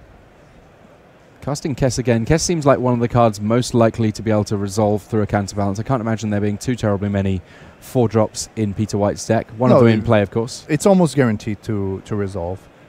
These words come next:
Speaker 2: Um, I, I believe it's only the second, uh, the second Jace in Peter's deck. And Peter might not even show the card on top to not let Anderson know which of his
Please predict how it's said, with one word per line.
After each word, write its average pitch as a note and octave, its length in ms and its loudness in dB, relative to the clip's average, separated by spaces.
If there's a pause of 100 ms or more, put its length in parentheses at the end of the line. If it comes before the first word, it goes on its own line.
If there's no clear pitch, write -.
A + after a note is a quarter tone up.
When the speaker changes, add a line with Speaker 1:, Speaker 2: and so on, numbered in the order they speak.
(200)
Speaker 2:
Um, G2 380 -6
I, - 140 -8 (100)
I A#2 60 -4
believe B2 400 0
it's A#2+ 140 -6
only C3 240 0
the A2 100 -4
second, - 640 -6
uh, G2+ 260 -6
the G2+ 120 -10
second A#2 340 -6
Jace G2 560 -8
in G#2+ 120 -6
Peter's G#2 400 -8
deck. G#2+ 220 -4 (720)
And B2+ 240 0
Peter F3 240 2
might C#3+ 220 2
not D3 160 2
even B2 280 0
show C3 520 0 (960)
the A#2+ 100 -6
card C#3 220 0
on C3 100 -2
top D3+ 300 2 (540)
to B2+ 680 2 (1120)
not C3 300 -2
let C3+ 180 2
Anderson C3 540 0
know A2 140 0
which B2+ 520 0 (120)
of A2 340 0
his G#2+ 640 -4